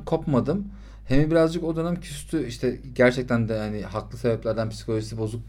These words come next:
bozulduğu için şey, böyle hani oyunla da moralini düzeltmek istememiştir diye düşünüyorum. Neyse, ama yani ben hani oynadığımı söylediğimde de yükselmedi değil.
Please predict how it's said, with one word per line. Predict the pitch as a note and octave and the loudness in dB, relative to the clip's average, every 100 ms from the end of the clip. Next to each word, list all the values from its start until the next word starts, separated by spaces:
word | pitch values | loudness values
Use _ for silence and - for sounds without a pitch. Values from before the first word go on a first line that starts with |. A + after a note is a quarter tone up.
| - | -4
bozulduğu | G2+ G#2+ G#2 G2+ B2 | -2 0 -2 2 4
için | B2 - F#3 - - - - - - - - | 4 0 -2 -4 -12 -16 -18 -18 -18 -18 -16
şey, | - C3+ B2+ | 0 2 6
böyle | B2 C3 A2+ | 6 4 2
hani | G#2+ | 0
oyunla | - B2+ C3 D3+ D3+ C#3+ D3 C#3+ C#3 | 0 4 6 6 4 4 4 4 4
da | D#3+ C#3+ - - - C#3 | 2 0 -8 -18 -14 -4
moralini | C3+ A#2+ B2 C3 | 0 2 2 2
düzeltmek | B2+ B2 C3 E3+ | 2 0 0 -8
istememiştir | - F#3 A#2+ G2 F#2+ | -2 0 0 -2 -4
diye | G2 | -2
düşünüyorum. | F#2 - A#2 C3 A#3+ - - - - - - | -4 -4 -4 -4 -6 -12 -18 -18 -18 -18 -6
Neyse, | D3 F#3 F#3 A#3+ | 2 2 4 2
ama | F3 F#3+ | 4 6
yani | F3 C3+ | 6 6
ben | C#3+ | 6
hani | D3 D3 - - - - - | 6 2 -4 -10 -16 -18 -4
oynadığımı | C3 C3+ C#3 D3+ D3+ | 2 6 6 4 2
söylediğimde | D3+ C3+ C#3+ G3 | 6 6 6 4
de | |
yükselmedi | F#3 - D3+ C#3 C#3+ E3 | 2 6 6 6 4 4
değil. | D3 A#2+ | 4 2